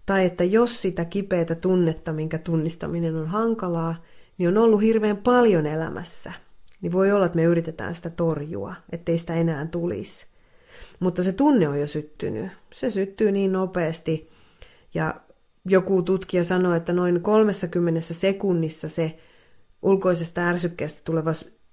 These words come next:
tunne, niin se on siellä niin kuin maksimissaan, siellä huipussaan. Ja sit se alkaa siitä laantumaan. Yleensä semmonen puhda-, puhdas, raaka tunne kestää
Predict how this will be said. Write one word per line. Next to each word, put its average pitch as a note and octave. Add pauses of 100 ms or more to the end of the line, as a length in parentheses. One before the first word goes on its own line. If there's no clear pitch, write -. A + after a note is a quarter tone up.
(120)
tunne, F#3+
niin D3
se E3+
on D#3+
siellä D#3 (400)
niin E3
kuin F3+
maksimissaan, D#3
siellä D#3+
huipussaan. F3
Ja G#3+
sit B3+
se G#3+
alkaa E3
siitä E3 (720)
laantumaan. E3 (1040)
Yleensä G#3
semmonen F#3+
puhda-, F#3 (220)
puhdas, G#3+
raaka F#3+
tunne E3+
kestää D#3